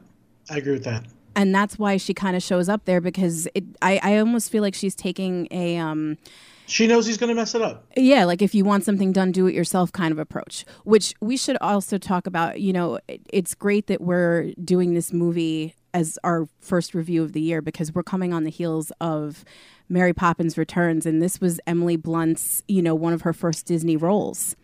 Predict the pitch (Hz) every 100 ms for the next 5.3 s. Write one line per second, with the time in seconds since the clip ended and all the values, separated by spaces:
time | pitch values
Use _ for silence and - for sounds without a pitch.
0 | _ _ 190 202 208 175 233 185 - 165
1 | - - 165 190 180 175 - - 156 151
2 | 135 - - - - - _ - 151 127
3 | 131 - _ _ _ - 196 - 180 -
4 | 202 185 165 156 147 160 156 - 160 156
5 | - -